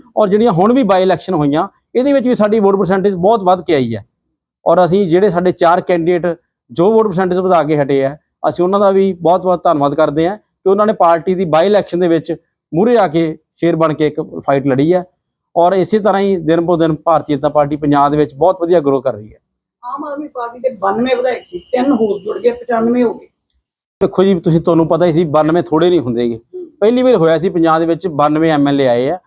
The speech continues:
Speaker 1: ਜਦੋਂ ਬਾਨਵੇਂ ਨੇ ਕੁਛ ਨਹੀਂ ਕੀਤਾ ਫਿਰ ਪਚਾਨਵੇਂ ਵੀ ਕੀ ਕਰ ਲੈਣਗੇ? ਠੀਕ ਹੈ ਨਾ,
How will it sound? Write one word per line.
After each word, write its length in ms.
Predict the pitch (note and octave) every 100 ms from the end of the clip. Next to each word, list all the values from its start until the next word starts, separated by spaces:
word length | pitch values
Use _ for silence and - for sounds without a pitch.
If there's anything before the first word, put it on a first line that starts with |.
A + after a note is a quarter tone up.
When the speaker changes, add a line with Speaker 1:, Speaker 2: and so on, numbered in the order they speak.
| _ _
Speaker 1:
ਜਦੋਂ 160 | G3 A3+
ਬਾਨਵੇਂ 340 | G3 A#3+ C4
ਨੇ 80 | B3+
ਕੁਛ 160 | A#3 G#3
ਨਹੀਂ 120 | A3
ਕੀਤਾ 160 | G3+ A#3
ਫਿਰ 80 | A3
ਪਚਾਨਵੇਂ 400 | F#3+ G3 G3+ G#3+
ਵੀ 60 |
ਕੀ 120 | F#3+
ਕਰ 140 | F3 D#3
ਲੈਣਗੇ? 280 | D3 C#3 C3+ _ _ _ _ _ _ _ _ _ _ _ -
ਠੀਕ 160 | C3+
ਹੈ 40 | D#3+
ਨਾ, 120 | G3+